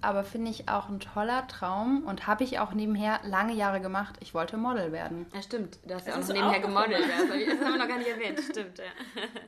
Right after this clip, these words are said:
Speaker 2: <laughs> Und im Nachhinein bist du froh, dass es vielleicht nicht geworden ist? Oder, ähm
Speaker 1: Nö, ich hab das immer nebenher gemacht und hab damit super Geld verdient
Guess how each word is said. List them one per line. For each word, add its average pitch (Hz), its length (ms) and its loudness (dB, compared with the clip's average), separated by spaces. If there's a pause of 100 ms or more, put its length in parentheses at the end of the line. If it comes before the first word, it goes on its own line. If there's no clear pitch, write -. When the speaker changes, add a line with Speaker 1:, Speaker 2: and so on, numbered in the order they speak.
Speaker 2:
<laughs> 190 60 -6
Und 190 80 -2
im 185 100 -4
Nachhinein 196 400 -4
bist 190 160 -8
du 180 40 -14
froh, 208 260 -4
dass 202 180 -6
es 190 120 -16
vielleicht 185 220 -12
nicht 190 160 -14
geworden 233 360 -8
ist? - 200 -12
Oder, 196 460 -6 (240)
ähm 214 100 -2
Speaker 1:
Nö, 190 220 -4 (160)
ich - 100 -14
hab 208 140 0
das - 140 -6
immer 247 180 0
nebenher 240 400 0
gemacht 185 360 -6
und 190 120 -6
hab 196 140 -6
damit 208 260 -4 (400)
super 208 300 -6
Geld 233 180 -2
verdient 185 400 -8